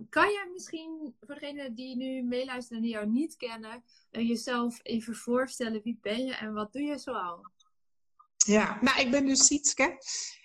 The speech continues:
Speaker 2: en ik help, eh, in mijn bedrijf, eh, mensen bij het vinden van hun vuur.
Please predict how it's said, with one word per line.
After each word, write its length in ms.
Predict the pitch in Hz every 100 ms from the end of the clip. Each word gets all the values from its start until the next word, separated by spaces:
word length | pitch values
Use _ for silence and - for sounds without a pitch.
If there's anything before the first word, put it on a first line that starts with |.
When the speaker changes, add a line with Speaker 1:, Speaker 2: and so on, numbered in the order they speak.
| -
Speaker 2:
en 160 | 220
ik 120 | 240 226
help, 320 | 226 233 226
eh, 160 | 202 202 220
in 220 | - 247
mijn 180 | 220 208
bedrijf, 640 | 185 180 196 285 320 - -
eh, 280 | 196 190
mensen 320 | 185 202 220 -
bij 100 | 180
het 160 | 185
vinden 280 | 262 254 220
van 180 | 196 175
hun 160 | 175 - -
vuur. 440 | 226 294 508